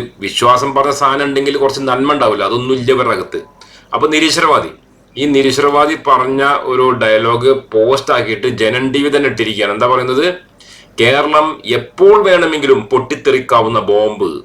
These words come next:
അവർ വിതച്ചത് കൊയ്യാൻ ശ്രമിക്കുന്നു." ആര്? അവർ, മുസ്ലിങ്ങൾ എന്ന ഉദ്ദേശത്തിലാണ് ഈ പറയുന്നത്. "ജീവിക്കാൻ ഭയമായിരിക്കുന്നു." ഓ, ഭയങ്കര ഭയാട്ടോ. അപ്പൊ ഇങ്ങനെ ഈ കേരളം പൊട്ടിത്തെറിക്കാൻ വേണ്ടി പോവാത്രേ.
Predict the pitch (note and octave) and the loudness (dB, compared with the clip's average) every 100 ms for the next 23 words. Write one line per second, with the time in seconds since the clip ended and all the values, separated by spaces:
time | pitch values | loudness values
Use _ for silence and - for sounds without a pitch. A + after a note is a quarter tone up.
0 | - A2 C#3+ C#3 C3+ C3+ C3+ D3+ - A2 | -4 0 2 2 2 2 0 -4 -2 0
1 | A2+ A#2 A2+ A2 G2 G2 F#2+ F2+ E2 D2+ | 0 0 -2 -4 -4 -4 -4 -4 -4 -8
2 | - E2+ F#2+ G2+ G2+ G#2+ A2+ G2+ - F2+ | -12 -4 2 4 4 2 2 -2 -10 -12
3 | - G2+ F#2+ F#2+ G2 F#2 F#2+ F#2 F#2+ F#2+ | -6 -4 -4 -2 -4 -4 -6 -6 -4 -6
4 | - G#2+ A#2+ B2+ B2+ G#2 D#2+ - _ _ | -4 -4 0 0 0 -2 -6 -14 _ _
5 | - - - - A2+ E3 D#3 - C#3+ B2 | -20 -20 -20 -6 -2 -2 -2 -2 -2 0
6 | - F3+ F#3 D#3 C3+ B2+ A2+ G2+ F2 G#2 | -2 0 2 2 0 -4 -4 -4 0 0
7 | F2 F#2 C#3 C3 G#2+ A2 A2 E2+ - _ | 0 -2 -2 -2 0 -2 -2 -8 -12 _
8 | _ _ F#2+ A2+ A#2+ B2 C3+ B2+ C#3 C3+ | _ _ -6 -2 -2 0 0 0 -2 -2
9 | A#2 A#2+ C3+ C3+ A#2+ C3 C3 A#2+ B2+ B2 | -2 0 -2 -2 -4 -2 -2 -2 -2 -2
10 | A#2+ G#2 F2+ D#2 | -4 -2 -2 -2